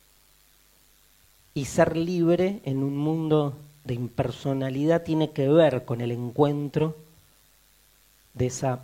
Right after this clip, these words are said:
posibilidad más propia que se juega en esto que acabamos de explicar. Y me encanta, porque Levinas dice, ser libre no es apropiarse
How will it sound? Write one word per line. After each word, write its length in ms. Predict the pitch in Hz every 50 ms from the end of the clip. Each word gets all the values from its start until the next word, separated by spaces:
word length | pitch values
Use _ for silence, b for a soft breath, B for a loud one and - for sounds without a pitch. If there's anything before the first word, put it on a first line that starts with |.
| - -
posibilidad 560 | 135 123 - - 135 127 127 131 147 156 165
más 180 | 165 160 143 -
propia 480 | - - 226 254 254 - 226 208 180
que 120 | - 139 -
se 160 | - - 131
juega 500 | - - - 190 202 202 190 180 165 147
en 80 | 139
esto 300 | 147 143 - - - 131
que 80 | - 131
acabamos 400 | 113 - 127 123 127 127 120 110
de 60 | 110
explicar. 440 | 104 - - 120 113 - - 110 98 - _ _ _ b b b b b b b b b b b b _ _ _ _ _ _ _ _ _ _ _ _ _ _ _ _ _ _ _ _ -
Y 80 | 147
me 80 | 127 131
encanta, 480 | 127 123 113 117 110 101 95 95 110 98
porque 160 | - 113 104
Levinas 360 | 113 113 117 120 127 127 104
dice, 380 | 127 123 107 - - 123 110 98 - - _ _ _ -
ser 240 | - 156 156 151
libre 300 | 165 165 185 175 170 156
no 120 | 143 135 135
es 140 | 123 - -
apropiarse 1080 | 120 - - - 113 110 - - 127 123 123 120 110 98 92 - - - - 101 98